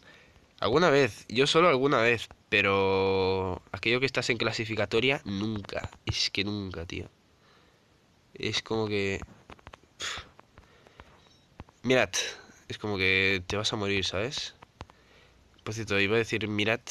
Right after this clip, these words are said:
el, el drop ese, ¿vale? Los drops han, han cambiado la skin, no sé si lo vamos a poder ver en esta partida, pero estaría chulo, estaría chulo verlo.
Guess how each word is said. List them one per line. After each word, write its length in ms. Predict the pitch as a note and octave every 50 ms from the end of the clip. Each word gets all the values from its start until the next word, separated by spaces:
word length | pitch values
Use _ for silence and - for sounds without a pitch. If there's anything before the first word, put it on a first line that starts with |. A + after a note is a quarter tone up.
| - -
el, 560 | - G2+ G2 G2 G2 F#2+ F2+ F2 F2 E2+ - -
el 160 | - G2 F#2
drop 200 | G2+ A2 A#2 A#2
ese, 360 | A#2 A2+ - - A2+ - - - _ _ -
¿vale? 320 | - F#2 G2 G#2 - - - - - - - -
Los 160 | - G#2+ A2 G#2+
drops 260 | A#2+ B2+ B2+ - -
han, 100 | D#3+ - -
han 160 | B2+ B2+ B2
cambiado 440 | - C#3+ C#3 C3+ C3 B2+ B2 A#2+ A2+
la 120 | G#2+ G#2
skin, 500 | - - - C3+ C3+ C3 C3+ D3+ D#3+ - - -
no 160 | G#2 G#2+ G#2+
sé 100 | A2 A2
si 380 | - - A2 G#2+ G#2+ G#2+ G#2
lo 140 | G2+ G2+ G2+
vamos 180 | G#2 G#2+ A2 A#2
a 60 | A2+
poder 240 | - G#2+ G#2 G#2 F#2+
ver 160 | G#2 G#2 G2+
en 80 | G#2 G2+
esta 180 | - - A2
partida, 420 | G#2 G#2 G2+ G2+ A2+ A2+ A2 A2+ A#2
pero 300 | A2 G#2+ G2 G#2 A#2+ - _ _ - - - - - - - - _ _
estaría 300 | - - - G2 G#2+ G#2+
chulo, 220 | - - G2+ F#2+ F#2
estaría 280 | F2+ - F#2+ F#2+ G2
chulo 240 | F#2 - F#2+ F#2+ F#2
verlo. 320 | F#2 G2 F#2 G2 G#2+ B2+